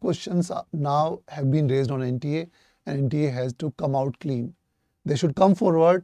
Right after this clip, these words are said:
they should explain and they should take the ownership। तो मैं एनटीए से ही रिक्वेस्ट करूँगा कि "एनटीए, प्लीज, प्लीज, प्लीज,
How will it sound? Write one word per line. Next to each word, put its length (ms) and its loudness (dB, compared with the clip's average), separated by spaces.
they 180 2
should 200 6
explain 440 2
and 140 2
they 240 4
should 180 2
take 160 4
the 160 4
ownership। 320 -4
तो 80 -2
मैं 100 0
एनटीए 200 6
से 100 6
ही 60 6
रिक्वेस्ट 300 2
करूँगा 300 2
कि 140 0
"एनटीए, 240 0
प्लीज, 440 6
प्लीज, 260 2
प्लीज, 500 0